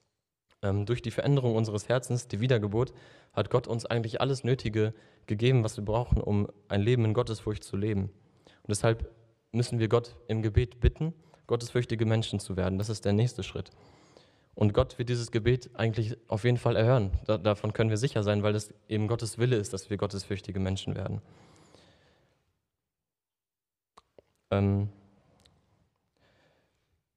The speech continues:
die nächsten Schritte sind dann weiterhin für uns, m-, äh, mit Gottes Hilfe und indem Gott unser Gebet erhört, ihn mehr und mehr zu erkennen, wie es die drei Punkte von Gottesfurcht waren,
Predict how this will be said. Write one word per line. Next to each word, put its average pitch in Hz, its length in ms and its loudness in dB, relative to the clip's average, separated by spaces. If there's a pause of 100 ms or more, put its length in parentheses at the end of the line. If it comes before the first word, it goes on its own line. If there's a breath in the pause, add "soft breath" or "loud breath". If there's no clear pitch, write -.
(200)
die 104 60 4
nächsten 123 300 4
Schritte 120 280 -2
sind 110 160 0
dann 110 220 2
weiterhin 117 380 0
für - 140 -4
uns, 135 260 0 (440 loud breath)
m-, 110 120 -6 (120)
äh, 104 200 4
mit 104 180 2
Gottes 131 320 0
Hilfe 127 540 -2
und - 340 -6 (260)
indem 107 300 0
Gott 123 180 0
unser 107 220 -2
Gebet 110 300 0
erhört, 110 360 -2 (260 loud breath)
ihn 120 160 4
mehr 117 140 4
und 113 100 0
mehr 110 140 -2
zu - 140 -10
erkennen, 131 420 0 (420)
wie 113 100 -4
es 113 160 -6
die 113 80 -10
drei 117 180 0
Punkte 120 300 2
von 113 160 -8
Gottesfurcht 113 440 -8
waren, 117 260 0